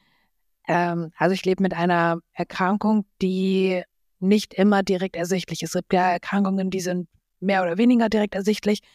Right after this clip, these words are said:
Und ich glaube, wenn man aber sich länger mit mir unterhält oder länger mal erfragt, wie sieht denn dein Alltag aus, dann ist meine Erkrankung schon ein sehr großer Alltag da, äh, ein großer Teil davon, wie mein Alltag sich gestaltet.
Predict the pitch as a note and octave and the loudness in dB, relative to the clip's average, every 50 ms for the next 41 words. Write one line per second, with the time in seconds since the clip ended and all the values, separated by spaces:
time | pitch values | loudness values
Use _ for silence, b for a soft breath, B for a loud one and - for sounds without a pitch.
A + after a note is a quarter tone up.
0 | b b b b b b b b b - G#3 G3+ G3+ - - G3 G3 F#3+ G3+ G3 | b b b b b b b b b -2 0 0 0 0 2 2 2 2 2 2
1 | G3 F#3+ G3 F#3+ F#3+ F#3 F#3 F#3 F3+ F#3 F3+ F#3 F3+ - - G#3 G#3 G#3+ G#3+ G#3+ | 0 0 0 0 0 -2 -2 0 0 0 0 -2 -6 -6 -2 0 2 2 2 2
2 | G#3 G3+ G3+ G3+ G3 G3 F#3+ - - - G3+ G3 G#3 G3+ G#3+ F#3+ G3 F#3+ F#3+ - | 0 0 -2 -2 -2 -2 -2 -4 -6 -6 -4 -2 0 0 0 2 2 0 0 -2
3 | _ _ _ _ _ _ _ _ _ _ _ - G#3 G3+ G#3 G3+ G3 G3+ G3+ G3 | _ _ _ _ _ _ _ _ _ _ _ -2 -2 0 0 0 0 0 0 0
4 | G3 G3 F#3+ F#3+ F#3+ - - - G#3 G#3 G#3+ G3+ - - A3 G3 F#3+ G#3 G3 - | 0 0 0 -2 -4 -6 -4 0 2 2 2 2 0 -6 -12 -8 -6 -6 -6 -4
5 | G#3 F#3 F#3+ F#3 F#3 F3 F3+ F#3 F3+ G#3 G#3 - G#3 G3+ - F#3+ G#3 G#3 - - | -4 -4 -4 -4 -4 -4 -2 0 0 0 0 -2 -6 -8 -4 -2 -2 -2 -2 -2
6 | - F#3 F3 F#3 F3+ F3 F#3 G3 - - - - - F#3+ F#3+ F#3+ F#3 F#3 E3+ F3 | -4 -2 -2 -2 -2 -2 -4 -4 -6 -8 -16 -12 -6 -2 0 0 0 0 -2 -4
7 | - - - F#3+ G3 F#3+ G3 - G3 G3 F#3+ - - - G#3 G#3 G#3+ G#3+ G#3+ G3+ | -6 -10 -8 -6 -6 -6 -6 -8 -8 -8 -8 -6 -2 0 2 2 4 2 2 -2
8 | - _ _ _ _ _ _ _ _ _ _ _ _ _ - F#3+ F#3+ E3+ F#3 F3 | -4 _ _ _ _ _ _ _ _ _ _ _ _ _ -4 -2 0 0 0 0
9 | F3+ - G3 G#3 G3 - G3+ - - G3+ G3+ G3+ - G3 F3+ - - - F3+ F3+ | 0 0 -2 -2 -2 -2 -4 -2 2 2 2 2 0 -4 -8 -6 -2 0 2 2
10 | F3 - - F3 F3 D#3+ - F3+ F#3+ F#3+ G3 F#3 F#3 F3+ - G3 F#3+ F#3+ E3+ - | 0 0 0 -2 -2 0 0 -2 0 0 -2 -2 -4 -4 -2 -2 -2 -2 -2 -2
11 | F#3+ F3+ F3 G3 G3 F#3+ F#3 F#3 E3+ - E3+ F#3 - - - F3+ - - - F#3+ | -2 -2 -2 -2 0 0 0 -2 -2 -2 -4 -6 -6 -8 -10 -12 -12 -10 -10 -10
12 | - - - - - - F3 F#3 F#3+ G3 - B3 B3+ | -10 -10 -10 -10 -8 -4 -4 -4 -2 0 0 -2 -2